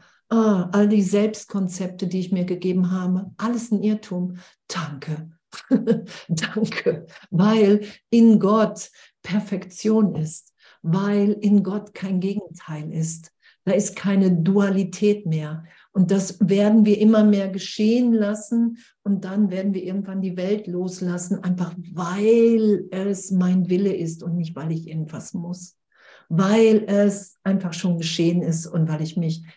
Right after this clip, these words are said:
gegen nichts mehr wehren will, weil ich merke, wow, hey,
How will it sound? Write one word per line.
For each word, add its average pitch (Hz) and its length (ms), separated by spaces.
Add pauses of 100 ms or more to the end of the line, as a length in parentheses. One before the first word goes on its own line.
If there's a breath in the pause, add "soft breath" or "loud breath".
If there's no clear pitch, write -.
gegen 170 280
nichts 170 400
mehr 156 260
wehren 170 440
will, 160 360 (300 loud breath)
weil 170 160
ich 165 140
merke, 165 420
wow, 165 540 (340)
hey, 156 260